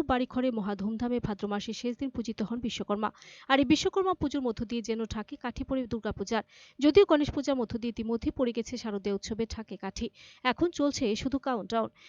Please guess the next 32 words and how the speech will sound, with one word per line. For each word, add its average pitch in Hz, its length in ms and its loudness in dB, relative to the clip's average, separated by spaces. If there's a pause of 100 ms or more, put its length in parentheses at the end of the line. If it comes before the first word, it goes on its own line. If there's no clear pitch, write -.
(280)
মাঝে 285 280 6
আর 339 100 4
মাত্র 302 160 4 (100)
কয়েকদিন 233 360 2
বাদে 226 220 0
অনুষ্ঠিত 196 380 -6
হবে 214 140 -4 (100)
বিশ্বকর্মা 226 500 -6
পূজা, 202 200 -2 (360)
আর 220 140 2
তারই 311 240 6
প্রস্তুতি 311 340 2 (100)
চলছে 240 300 0
এখন 240 140 -6 (140)
সর্বত্র। 202 360 -4 (440)
তবে 262 160 6 (120)
এই 349 140 8
প্রস্তুতিতে 320 520 0
সবচেয়ে 220 300 -2
বেশি 226 220 -4
ব্যস্ত 214 180 -2 (120)
যেন 269 100 -4 (100)
মৃৎশিল্পীরা। 214 500 -4 (380)
মণ্ডপে 302 420 6
মণ্ডপে 294 320 2 (100)
দেবশিল্পীর 220 540 -2
মূর্তি 240 220 -2 (100)
পৌঁছে 240 320 0
দেওয়ার 220 200 -2 (120)
আগে 226 140 -4 (120)
চলছে 240 260 -2 (180)
জোরদার 240 280 0